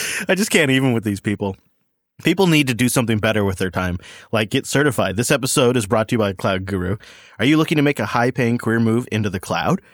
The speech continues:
Well, there's no better place to start than getting a certification. A C G has helped more than two million people skill up on the cloud. A W S, Azure, and Google exam preps, you're covered. Just get going at a cloud guru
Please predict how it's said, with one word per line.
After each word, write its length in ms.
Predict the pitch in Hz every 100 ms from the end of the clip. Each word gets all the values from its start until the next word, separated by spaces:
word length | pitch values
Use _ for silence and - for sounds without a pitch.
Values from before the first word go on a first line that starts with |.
| _ -
Well, 80 | 123
there's 180 | 139
no 160 | 117 143
better 240 | 170 151
place 280 | 135 135 131
to 80 | 98
start 400 | - 147 110 85
than 140 | 98
getting 260 | 95 113 104
a 40 |
certification. 800 | 92 113 87 87 - 98 - 90 - - _ -
A 100 | 127
C 140 | 127
G 160 | 110 131
has 120 | 123
helped 240 | 120 117 117
more 140 | 113
than 160 | 95 85
two 420 | - 113 120 139
million 480 | - 98 101 104 110
people 320 | 117 107 73
skill 300 | 80 - 95
up 120 | 95 92
on 140 | 87
the 60 | 87
cloud. 340 | 92 - - - -
A 100 | 113
W 320 | 131 139 131
S, 100 | 135
Azure, 400 | 104 120 131 127
and 160 | 127 131
Google 360 | 120 156 120 127
exam 320 | 113 135 165
preps, 360 | 135 170 -
you're 140 | 101 143
covered. 400 | - 156 87 - _ _ _
Just 180 | 110 -
get 200 | 131 -
going 280 | 120 95 92
at 120 | 98
a 60 |
cloud 340 | 87 107 104 101
guru 400 | 104 92 87